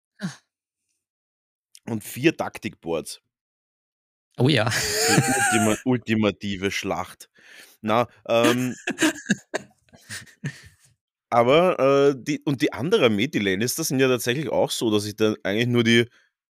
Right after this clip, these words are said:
Speaker 1: die habe ich ja auch nur, weil ich die Grundbox, also die, die, die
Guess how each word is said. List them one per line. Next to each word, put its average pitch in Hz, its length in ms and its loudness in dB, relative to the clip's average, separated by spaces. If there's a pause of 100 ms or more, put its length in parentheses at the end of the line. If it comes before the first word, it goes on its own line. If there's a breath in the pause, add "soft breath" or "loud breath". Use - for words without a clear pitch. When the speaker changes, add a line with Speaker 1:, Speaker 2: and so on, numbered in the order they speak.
(800)
Speaker 1:
die 95 120 -6
habe 95 140 2
ich 131 80 0
ja 110 80 4
auch 87 160 2
nur, 143 160 2
weil 85 100 0
ich 87 100 -6
die 104 100 -6
Grundbox, - 680 -4 (840)
also 92 180 -6
die, 90 200 -8
die, 92 240 -6
die 90 220 -10